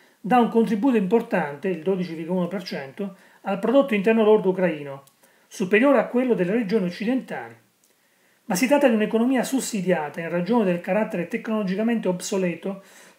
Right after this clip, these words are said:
delle proprie industrie miniere. L'oblast di Donetsk ha ricevuto nel duemilatredici, infatti, un terzo di tutti i trasferimenti centrali alle regioni, mentre le aziende private della stessa regione hanno ricevuto sussidi e rimborsi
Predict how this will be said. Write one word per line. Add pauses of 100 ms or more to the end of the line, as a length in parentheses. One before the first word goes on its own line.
delle
proprie
industrie
miniere. (1080)
L'oblast
di
Donetsk
ha
ricevuto
nel
duemilatredici,
infatti,
un
terzo
di
tutti
i
trasferimenti
centrali
alle
regioni, (600)
mentre
le
aziende
private
della
stessa
regione (320)
hanno
ricevuto
sussidi
e
rimborsi